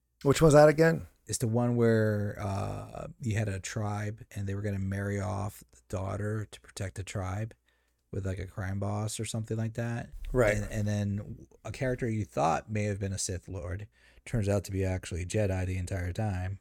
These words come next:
Speaker 2: She was just hanging around, and there was nothing more to the story. It was just, like, a side story of her just being around there with someone else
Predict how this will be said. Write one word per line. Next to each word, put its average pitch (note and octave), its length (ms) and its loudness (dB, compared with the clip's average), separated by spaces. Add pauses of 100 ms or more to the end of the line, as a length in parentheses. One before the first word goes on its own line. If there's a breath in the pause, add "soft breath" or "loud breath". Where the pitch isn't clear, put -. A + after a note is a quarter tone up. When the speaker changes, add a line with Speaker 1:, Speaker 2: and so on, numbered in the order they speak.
(120)
Speaker 2:
She - 320 -4
was G#2+ 140 2
just G#2 160 -2
hanging F#2 260 -4
around, F#2 480 -2 (540)
and G2+ 160 -4
there G#2 100 0
was G2 160 -2
nothing A#2 320 0
more G#2+ 220 2
to - 120 -10
the F#2+ 100 -8
story. F2 420 -2
It E2+ 40 -6
was F2+ 120 -6
just, G2 200 -6
like, F2 200 -10
a - 240 -20
side F#2+ 260 -6
story F2+ 260 -4
of F2 100 -8
her F2+ 200 -6
just F2+ 200 -8 (120)
being F2+ 220 -6
around F2+ 360 -6
there F2 260 -4
with - 220 -12
someone F2+ 260 -6
else F2+ 600 -6